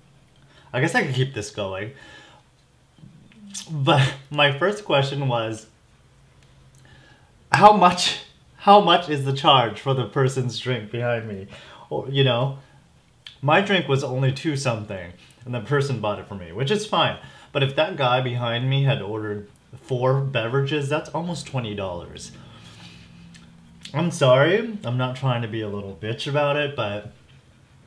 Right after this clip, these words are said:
if that's twenty bucks, I, I'm like, "Can I just pay for one drink?" You know, it, this is all running through my head.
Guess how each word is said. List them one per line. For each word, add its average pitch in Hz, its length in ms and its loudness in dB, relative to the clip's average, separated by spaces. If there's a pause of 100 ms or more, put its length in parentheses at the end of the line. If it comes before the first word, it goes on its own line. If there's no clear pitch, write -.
(140)
if 165 160 2
that's 208 260 0
twenty 175 380 -2
bucks, 127 580 -2 (140)
I, 156 120 -12 (720)
I'm 160 120 -4
like, 143 100 0
"Can 156 80 -2
I 165 100 4
just 202 200 0
pay 175 140 0
for 143 140 0
one 131 280 2
drink?" 135 480 -4 (160)
You 139 100 2
know, 139 240 6
it, 127 260 -4
this 156 160 -2
is 156 120 -4
all 160 240 6
running 156 260 4
through 135 120 2
my 120 140 0
head. 123 300 2